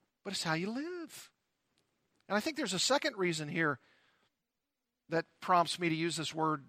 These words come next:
the adorned gospel. And that's because of how Paul and those around him actually enjoyed and embraced the adorned work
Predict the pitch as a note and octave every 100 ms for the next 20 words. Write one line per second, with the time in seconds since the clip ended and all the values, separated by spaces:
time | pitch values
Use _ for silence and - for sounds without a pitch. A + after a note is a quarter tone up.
0 | - C#3 C3+ C3 D#3+ F3 E3+ D3 C3+ C#3+
1 | C3+ - C#3 B2 _ _ _ _ _ _
2 | _ _ - G3 B3 - B3 A3+ F3+ F#3+
3 | F#3 - - - _ - G#3+ G3 F3+ E3+
4 | D#3 E3 E3+ E3 D#3+ E3 G#3+ - G#3 D#3+
5 | C3+ D3 F#3 A3 - _ _ _ _ _
6 | _ _ - - D3+ B2 A#2 C3+ F3 A3
7 | - - - - - - - E3 C#3+ F3
8 | G#3+ G#3+ F#3+ E3 G#3 - -